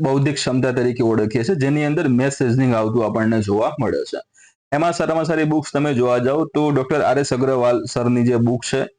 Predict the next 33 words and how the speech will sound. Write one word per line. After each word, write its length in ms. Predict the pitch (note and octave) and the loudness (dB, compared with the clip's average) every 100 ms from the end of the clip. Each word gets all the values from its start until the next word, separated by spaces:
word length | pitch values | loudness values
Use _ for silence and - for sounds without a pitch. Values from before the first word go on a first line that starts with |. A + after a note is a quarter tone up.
| - | -2
એ 160 | C3+ | 0
સારામાં 360 | C3 A#2+ B2 B2 | 0 0 0 0
સારી 220 | B2+ A#2+ | 0 2
બુક્સ, 280 | A#2 A2+ A2+ - - | 2 0 -2 -16 -8
તો 80 | B2+ | -4
તમે 200 | C3 C3+ | 0 2
આને 200 | B2+ B2 | 2 0
ફોલો 280 | A#2+ A#2+ C3+ | 0 0 0
કરી 220 | A#2+ B2 | 2 0
શકો 280 | A#2+ A2+ A#2 | -2 -4 -2
છો, 180 | A#2+ C#3 _ - | -4 -6 _ -4
બરોબર? 340 | B2 B2+ C3 C3 - - - _ - | -2 0 0 -4 -18 -20 -20 _ -6
અને 160 | D3 D3+ | -4 0
એ 220 | D#3 D#3+ | 0 0
સિવાય 320 | D#3+ E3 C#3 | 0 0 2
તમને 260 | B2+ C3+ D3 | 0 0 2
એવું 180 | D3 | 2
લાગતું 280 | C#3 C#3+ D#3+ | 2 0 0
હોય 80 | C3+ | 0
કે 100 | B2+ | 2
ના 140 | C3+ | 2
મારે 160 | C3 B2 | 2 2
ગુજરાતીમાં 580 | A#2 G#2+ C3 C3 C#3+ C#3 | 2 2 2 2 2 2
કોઈ 120 | C3+ | 2
બુક 240 | B2 A#2 | 2 -2
જોઈએ 280 | A2 A2 A2 | 0 2 2
છે 160 | - D3+ | 0 -2
તો, 280 | E3 D#3 - B2 | 0 0 -2 -2
અ, 200 | A#2+ B2 | 0 2
નીરજ 380 | B2+ B2+ D3+ C#3 | 2 2 2 0
ભરવાડ 320 | A#2+ C3 C#3 | 0 2 0
સરની 340 | C3 C3+ C3 C3 | 0 2 2 2
બુક 200 | A2+ | 0